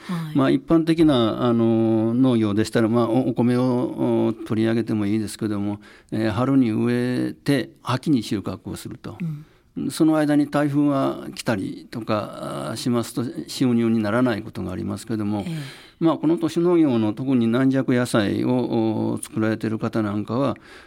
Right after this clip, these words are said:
Speaker 2: この周年栽培というのが一つの工夫になると思います。
Speaker 1: ほう。
Speaker 2: あの、春に巻いて秋に取るわけではなくて、
Speaker 1: うん。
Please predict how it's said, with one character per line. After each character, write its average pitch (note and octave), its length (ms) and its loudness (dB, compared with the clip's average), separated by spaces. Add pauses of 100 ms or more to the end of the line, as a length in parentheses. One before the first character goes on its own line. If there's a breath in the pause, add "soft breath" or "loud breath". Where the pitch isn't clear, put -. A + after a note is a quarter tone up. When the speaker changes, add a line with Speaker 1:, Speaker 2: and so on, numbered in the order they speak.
(140)
Speaker 2:
こ C3 100 2
の B2+ 80 2
周 G#3 300 -2
年 G#3 240 0
栽 F3 240 2
培 A2 260 0
と A#2 160 -6
い G#2 60 -2
う G#2 40 -2
の F#2+ 120 -2
が F2 60 -6
一 B2+ 180 -6
つ - 100 -10
の G2 140 -4
工 - 140 -4
夫 E3 240 -2
に D#3 100 0
な A#2 80 -2
る G2+ 100 -8
と - 140 -20
思 A#2 100 -14
い D3 60 -12
ま A#2 160 -16
す。 - 160 -20 (160)
Speaker 1:
ほ E3 120 -12
う。 D#3 40 -8 (720)
Speaker 2:
あ C3 140 0
の、 B2 80 0
春 C3 200 0
に E3+ 120 6
巻 A2+ 180 2
い G#2 40 -6
て A#2 80 0
秋 G#2+ 180 -2
に B2 120 2
取 G#2+ 160 -4
る C3 60 0
わ A#2 80 0
け G#2 80 -8
で F#2+ 100 -6
は G2 120 -4
な G#2+ 120 -2
く - 120 -16
て、 - 220 2
Speaker 1:
う G3 60 2
ん。 F3+ 60 0